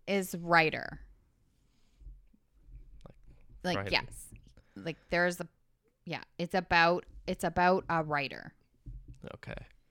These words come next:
Speaker 2: About a writer.
Speaker 1: Yeah.
Speaker 2: Um,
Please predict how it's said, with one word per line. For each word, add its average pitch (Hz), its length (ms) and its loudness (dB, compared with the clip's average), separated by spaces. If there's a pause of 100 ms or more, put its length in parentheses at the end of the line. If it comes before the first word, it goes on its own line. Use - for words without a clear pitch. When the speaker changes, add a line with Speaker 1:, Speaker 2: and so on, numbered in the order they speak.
(440)
Speaker 2:
About 135 300 -2 (100)
a 139 60 -10
writer. 131 580 -8 (1080)
Speaker 1:
Yeah. 151 120 -12 (760)
Speaker 2:
Um, 98 800 -4